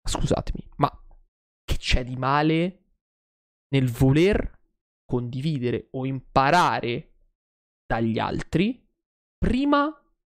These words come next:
di imparare da se stessi? Cioè, prima di pensare a se stessi ogni volta, prima di dire io, io, io, io devo fare questo, io devo imparare questo, io devo meditare, io devo, devo, perché? Poi ovviamente, eh,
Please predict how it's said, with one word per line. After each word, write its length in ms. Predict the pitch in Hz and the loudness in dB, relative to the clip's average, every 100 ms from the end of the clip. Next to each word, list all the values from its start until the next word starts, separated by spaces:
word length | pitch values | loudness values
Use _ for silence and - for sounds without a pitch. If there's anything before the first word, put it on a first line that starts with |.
| _ _ _ - | _ _ _ -6
di 80 | |
imparare 420 | 139 - 156 180 160 | -6 2 2 4 2
da 100 | 139 | -2
se 140 | 135 | -4
stessi? 680 | - - - - - - - | -6 -6 -6 -6 -8 -12 -16
Cioè, 260 | - - - | -20 -2 2
prima 180 | 285 | 4
di 100 | 240 | 2
pensare 420 | 156 139 - 185 156 | 0 0 2 2 2
a 60 | |
se 140 | - 135 | -2 -4
stessi 440 | - - - - | -4 -4 -4 -10
ogni 140 | 113 | -8
volta, 640 | 120 87 76 - 110 147 - _ - | -6 -6 -8 -6 -4 -4 -6 _ -2
prima 160 | - 247 | 2 2
di 100 | 165 | 2
dire 220 | 143 156 | 2 2
io, 420 | 139 151 139 123 | 2 -2 0 2
io, 360 | 139 135 131 131 | 2 2 2 2
io, 280 | 131 131 131 | 2 2 2
io 260 | 139 131 | 2 0
devo 160 | 131 135 | 2 0
fare 240 | 127 135 131 | 0 -2 -2
questo, 420 | 120 - - 120 | -4 -4 -4 0
io 160 | 139 | 2
devo 160 | 143 135 | 2 0
imparare 400 | 127 - 135 131 | -2 0 0 0
questo, 320 | - 110 - | -4 -6 -2
io 120 | 135 139 | 0 2
devo 220 | 143 139 | 0 0
meditare, 600 | 139 120 - 107 110 117 - - | -2 -2 0 0 -4 -8 -12 -4
io 200 | - 151 | 0 2
devo, 480 | 143 139 139 131 139 | 2 0 0 2 2
devo, 280 | 139 135 131 - - - _ _ _ | 2 0 -2 -6 -20 -20 _ _ _
perché? 580 | - - - - - _ _ _ _ | -4 -2 0 -2 -4 _ _ _ _
Poi 120 | - | -2
ovviamente, 460 | 156 180 - - _ - - | 2 2 2 0 _ -18 -8
eh, 280 | 117 98 | -8 -6